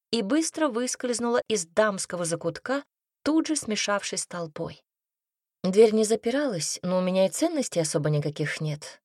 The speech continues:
Все на мне, распихано по стратегическим местам. Максимум новенькое красивое белье, но вряд ли потенциальные воришки на него позарятся. Проводник мазнул по мне безразличным взглядом,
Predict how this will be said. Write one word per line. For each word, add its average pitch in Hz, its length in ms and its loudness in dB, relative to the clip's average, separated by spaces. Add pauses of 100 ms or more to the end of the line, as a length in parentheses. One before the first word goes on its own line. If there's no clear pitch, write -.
Все - 260 2
на 294 100 6
мне, 302 260 -2 (300)
распихано 208 680 4
по 208 140 0
стратегическим 202 920 -4
местам. 190 520 -6 (640)
Максимум 247 840 0
новенькое 226 580 0
красивое 220 560 -2
белье, 214 520 -2 (500)
но 165 160 2
вряд 254 240 2
ли 392 80 0
потенциальные 175 640 2
воришки 175 460 2
на 165 60 2
него 156 220 2
позарятся. 175 760 0 (880)
Проводник 190 460 0
мазнул 233 420 0
по 226 140 0
мне 220 160 -2
безразличным 208 720 -4
взглядом, 190 680 -6